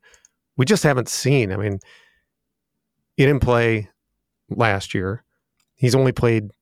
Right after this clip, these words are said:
eighteen games this year. Um, so, you know, some injury concerns early on. And then when he has played,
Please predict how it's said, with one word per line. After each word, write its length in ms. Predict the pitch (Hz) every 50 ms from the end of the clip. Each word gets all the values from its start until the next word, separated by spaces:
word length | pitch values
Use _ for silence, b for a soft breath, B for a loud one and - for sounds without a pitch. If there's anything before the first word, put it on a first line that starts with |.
| _ _ _ _ _ _ -
eighteen 400 | 180 165 - - - 160 151 131
games 560 | 113 123 117 117 110 104 101 101 - - - _ _ _ _ -
this 280 | 131 151 165 - -
year. 300 | 113 107 98 95 95 101 _ b b b b b b b b b b b _ -
Um, 520 | 170 117 107 104 107 104 110 110 107 117 -
so, 480 | - - 131 123 123 - - - - - - - - - _
you 100 | - 131
know, 200 | 113 107 101 104 - _ _ _ _ _ _ _ _ _ _ _ _ _ -
some 160 | - 151 170
injury 520 | 185 190 170 165 147 135 131 120 - - _ _ _ _ _ -
concerns 420 | - 131 120 - 131 127 120 110
early 340 | 123 - 127 120 113 120 117
on. 320 | 107 104 104 104 107 107 -
And 180 | 131 139 135
then 100 | 143 147
when 100 | 143 147
he 100 | 147 139
has 280 | 120 135 139 147 156 143
played, 580 | - - 127 120 117 113 110 110 107 107 107